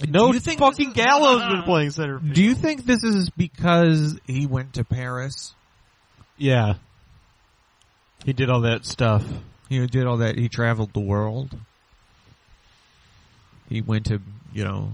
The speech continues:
Speaker 2: the City of Lights.
Speaker 1: Maybe he should have been playing baseball.
Speaker 2: Maybe. Well, you know, but that, see, that's the opposite of what Rudy Gobert should have been doing, and everyone's mad at him about it.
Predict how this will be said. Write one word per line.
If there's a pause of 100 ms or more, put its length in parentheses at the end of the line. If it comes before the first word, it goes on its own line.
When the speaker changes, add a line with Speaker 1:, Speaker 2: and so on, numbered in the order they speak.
(140)
Speaker 2:
the
City
of
Lights.
Speaker 1:
Maybe
he
should
have
been
playing
baseball. (1800)
Speaker 2:
Maybe.
Well,
you
know,
but
that,
see,
that's
the
opposite
of
what
Rudy
Gobert
should
have
been
doing, (240)
and
everyone's
mad
at
him
about
it.